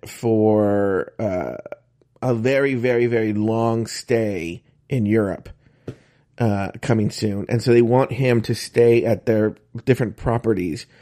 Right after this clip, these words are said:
just to check in on them, make sure they're okay and safe, and, you know, uh,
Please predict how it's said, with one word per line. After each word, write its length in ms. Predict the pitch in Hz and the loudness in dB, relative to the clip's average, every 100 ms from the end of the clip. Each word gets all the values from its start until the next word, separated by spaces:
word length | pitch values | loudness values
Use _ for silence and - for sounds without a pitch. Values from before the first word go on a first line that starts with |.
| - - - | -20 -20 -4
just 180 | 392 359 | -2 -2
to 40 | |
check 300 | - 226 - | 0 -2 0
in 120 | 156 | 0
on 100 | 147 | 2
them, 160 | 143 139 | 0 0
make 180 | 143 - | -2 -2
sure 200 | 151 139 | -2 0
they're 220 | 131 123 | 0 0
okay 520 | 123 135 113 113 113 | -2 0 2 4 2
and 120 | 110 | 0
safe, 420 | - 110 104 - | -2 -2 -2 -4
and, 260 | 110 104 104 | -6 -6 -6
you 140 | 107 | -4
know, 280 | 101 90 104 - _ _ _ _ _ - | -4 -6 -10 -14 _ _ _ _ _ -2
uh, 460 | 110 101 98 - | 0 0 -2 -6